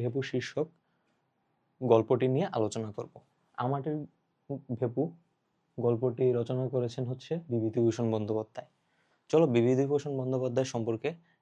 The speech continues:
কিছু ধারণা নেওয়া যাক। বিভূতিভূষণ বন্দ্যোপাধ্যায় হচ্ছেন মূলত একজন কথা সাহিত্যিক। কথা সাহিত্যিক কথাটার মানে হচ্ছে উনি সাবলীল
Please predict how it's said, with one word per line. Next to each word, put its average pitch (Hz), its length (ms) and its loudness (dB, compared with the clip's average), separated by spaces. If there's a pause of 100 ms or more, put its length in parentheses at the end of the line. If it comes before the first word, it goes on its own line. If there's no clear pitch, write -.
(120)
কিছু 113 400 -2 (880)
ধারণা 113 320 0
নেওয়া 104 220 -4
যাক। - 180 -12 (540)
বিভূতিভূষণ 160 680 2
বন্দ্যোপাধ্যায় 143 600 -4
হচ্ছেন 135 340 -6 (100)
মূলত 123 280 -2
একজন 110 480 2 (540)
কথা 123 240 -2
সাহিত্যিক। 107 540 -6 (720)
কথা 135 240 0
সাহিত্যিক 156 500 -4 (320)
কথাটার 147 340 0
মানে 135 240 -2
হচ্ছে 143 260 -2 (140)
উনি 127 200 2 (1700)
সাবলীল 147 640 6